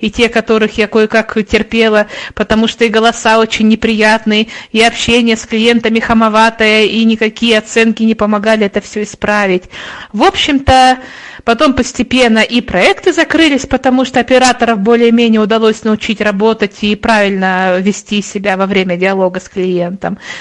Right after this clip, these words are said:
И потом эта сама девушка Оксана, которая, собственно, мне такие работы находила, она ушла в декрет, но прежде чем уйти в декрет, она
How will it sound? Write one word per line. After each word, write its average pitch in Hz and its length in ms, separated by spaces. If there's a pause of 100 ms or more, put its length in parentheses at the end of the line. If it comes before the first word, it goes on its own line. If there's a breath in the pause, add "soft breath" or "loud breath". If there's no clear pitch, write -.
(120 loud breath)
И 254 100
потом 233 680
эта 202 340
сама 180 380
девушка 254 460
Оксана, 214 420
которая, 196 380
собственно, - 360
мне 190 200
такие 190 340
работы 180 340
находила, 185 640 (300 loud breath)
она 208 240
ушла 202 260
в 185 60
декрет, 247 440 (380 loud breath)
но 240 420
прежде 233 300
чем 202 240
уйти 196 220
в 190 60
декрет, 233 540 (100)
она 226 360